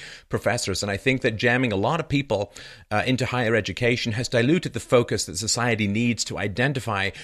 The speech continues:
the geniuses. And it seems to me that the promotion of genius should be one of the central tasks of any civilization, because they're the people who make and sustain and grow that civilization. And that, I think, has been lost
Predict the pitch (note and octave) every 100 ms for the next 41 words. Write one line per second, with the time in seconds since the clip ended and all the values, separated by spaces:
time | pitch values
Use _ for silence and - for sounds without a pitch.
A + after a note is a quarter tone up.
0 | - G#2+ G#2 A#2+ A2 G2 E2+ F#2 - A#2
1 | G2 - G3+ - C3+ A#2+ A2 G2+ A#2 A#2+
2 | D3+ - G#2 A2+ A2 G2+ G2 - F#2+ G#2
3 | G2+ G#2+ F#2+ - A2+ G#2+ F#2+ G#2+ G2+ -
4 | - - - - - G2 F#2 F2 C3 D#3+
5 | - G2 F#2+ F#2 F#2+ F#2 - G2+ G2+ G#2
6 | - G#2+ F#2+ A#2 A2 G2 G#2+ G2 G#2 F#2+
7 | E2+ - - G2+ F#2+ F2 C3+ C#3+ F#2+ D#2
8 | - F2 E2+ E2+ F2 E2+ G#2 F#2+ - -
9 | - A2+ B2 C#3 - A#2+ - - G2 G2+
10 | G2+ G#2 -